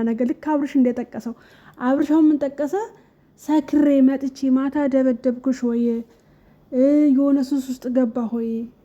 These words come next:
ከሆነ ሴት ጋር አልጋ ላይ ያሸኝ ወይ? በሱ ቤት አሁን ትልቅ፣ እ፣ ጥፋት፣ በቃ ለወንድ ልጅ ጥፋት ይሄ ብቻ ይመስለዋል። ኧረ እባክህ ይሄ ተሳስተሃል፣ <laughs> የምሬን ተሳስተሃል። ስለዚህ፣ እ፣ እ፣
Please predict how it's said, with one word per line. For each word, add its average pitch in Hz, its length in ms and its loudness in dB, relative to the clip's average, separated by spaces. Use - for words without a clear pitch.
ከሆነ 262 340 2
ሴት 269 220 0
ጋር 262 140 -2
አልጋ 254 220 2
ላይ 262 160 4
ያሸኝ 262 420 2
ወይ? 240 180 -2
በሱ 269 320 -2
ቤት 311 200 0
አሁን 349 220 0
ትልቅ፣ 302 580 4
እ፣ 240 120 -4
ጥፋት፣ 254 340 -4
በቃ 247 160 -4
ለወንድ 254 260 6
ልጅ 262 160 2
ጥፋት 285 300 -4
ይሄ 262 160 2
ብቻ 254 220 0
ይመስለዋል። 233 520 -4
ኧረ 339 140 2
እባክህ 311 420 0
ይሄ 294 220 2
ተሳስተሃል፣ 311 560 -2
<laughs> 320 120 4
የምሬን 311 500 4
ተሳስተሃል። 269 640 -4
ስለዚህ፣ 294 580 2
እ፣ 254 140 -2
እ፣ 269 100 -2